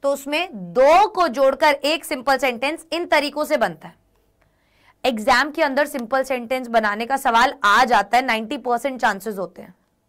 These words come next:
ठीक है? नाइंटी परसेंट चांसेस होते हैं एग्जाम के अंदर। तो आज की जो क्लास होने वाली है वो होने वाली है पार्टिसिपल का प्रयोग करके। फर्स्ट वाला पार्ट आज की क्लास में कंप्लीट करने वाले हैं।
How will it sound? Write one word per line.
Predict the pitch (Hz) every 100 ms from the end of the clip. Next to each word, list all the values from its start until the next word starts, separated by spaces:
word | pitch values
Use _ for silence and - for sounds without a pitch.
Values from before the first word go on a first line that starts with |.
| _ _ _ _ _ _ _ _
ठीक | 320 320
है? | 349 - _
नाइंटी | 240 247 262 254 302 339
परसेंट | 453 - _ 277 277 285 320 302
चांसेस | 285 254 254 277
होते | 247 214 214
हैं | 208
एग्जाम | 185 185 180
के | 190
अंदर। | - - - _ _ _
तो | _ -
आज | 240 277 285
की | 339
जो | 320
क्लास | 339 285 285
होने | 311 294
वाली | 294 269
है | 294
वो | 285
होने | 269
वाली | 262 254
है | 330
पार्टिसिपल | - 247 220 269 285 254 240
का | 247
प्रयोग | 226 190 170 -
करके। | 151 - _ _ _ _ _ _ _ _ -
फर्स्ट | 277 320 370 302
वाला | 262 254
पार्ट | 254 254 233 254 226
आज | 220 220
की | 269
क्लास | 240 208 208
में | 254 349 - _ _ _
कंप्लीट | 254 226 233 214
करने | 196 175
वाले | 165 160
हैं। | 180